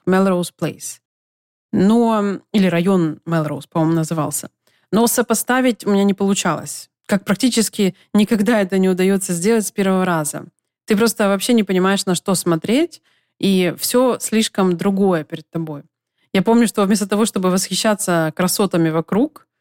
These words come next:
в самый первый день я, как водитель со стажем, э, в ужасе смотрела на разметку дороги, знаки и светофоры и думала про себя панически так: "Я никогда здесь не смогу водить". Я помню эту мысль, и это сейчас очень смешно,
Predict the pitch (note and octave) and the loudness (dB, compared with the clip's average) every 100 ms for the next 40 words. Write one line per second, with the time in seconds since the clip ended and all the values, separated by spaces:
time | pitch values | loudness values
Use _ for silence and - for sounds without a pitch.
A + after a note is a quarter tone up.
0 | _ _ - G3 E3+ E3 E3 E3 E3 B3+ | _ _ -2 2 2 0 -2 0 2 2
1 | A#3 F3 F3 E3+ E3 F3+ E3+ F3 E3 - | 2 0 -2 -2 -2 0 0 0 -2 -4
2 | - - A#3+ C#4+ F3+ F3 E3+ _ _ _ | -6 -2 0 2 0 0 -4 _ _ _
3 | - F3+ E3+ G3 B3 F3+ - F3 F#3 E3+ | -2 0 2 4 4 2 -2 -2 -2 0
4 | G#3+ A3 F#3 E3+ F3 F#3 F3+ E3+ F3 C#4 | 0 2 2 0 0 -2 -2 -2 2 0
5 | A#3 D#3+ E3 F#3 B3 - F3 F#3+ G#3 - | 0 -2 0 2 0 -2 -6 -2 -4 -2
6 | G3+ D#3 D3+ - _ - G3 B3 A3 F#3 | -2 -2 -4 -12 _ 0 4 4 4 0
7 | F3 F#3+ F#3+ F#3+ E3 D#3 _ _ _ - | 0 -2 -4 -2 -2 -2 _ _ _ 2
8 | G3 F3+ E3+ - E3 D#3 - F#3+ G3+ G#3+ | 2 2 -2 -6 -6 -6 0 2 4 2
9 | F#3+ G#3 G3 G3+ F#3+ G3 E3+ F#3 F3 F#3+ | 2 0 0 -2 0 -2 -2 -2 0 0
10 | F3+ E3 E3+ D3+ _ _ _ _ _ - | 0 -4 -8 -10 _ _ _ _ _ -2
11 | F#3 G3+ B3 G#3+ F#3+ F3 F3+ F#3 C#4+ - | 0 2 4 4 2 0 0 2 2 0
12 | G3 F3 F3 F#3 F3+ F#3+ F#3+ F#3 F#3 F3+ | 0 0 -2 -4 -4 -2 -2 -2 0 0
13 | E3+ - F3 - F#3+ C4+ | -2 -2 -2 0 0 0